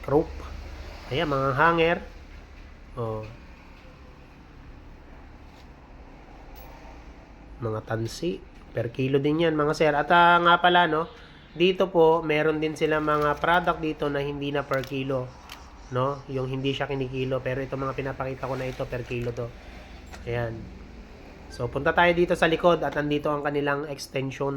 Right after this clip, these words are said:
wire. Ito mga extension wire nila ay nakabili ako nito.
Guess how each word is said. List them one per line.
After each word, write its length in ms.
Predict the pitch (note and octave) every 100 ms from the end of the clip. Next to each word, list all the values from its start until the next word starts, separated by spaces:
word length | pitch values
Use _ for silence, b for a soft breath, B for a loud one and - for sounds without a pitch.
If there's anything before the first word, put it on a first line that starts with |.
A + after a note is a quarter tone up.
| C3
wire. 400 | B2+ C3+ C#3 B2+ B B B -
Ito 160 | G#3+
mga 160 | A3 A3
extension 400 | - G#3 G3 G3+
wire 240 | F#3+ F#3
nila 320 | F#3 F3 E3+ D3+
ay 320 | D3+ D#3 D#3
nakabili 400 | D3 D3 D3 D3
ako 160 | C#3+
nito. 240 | C#3+ C3+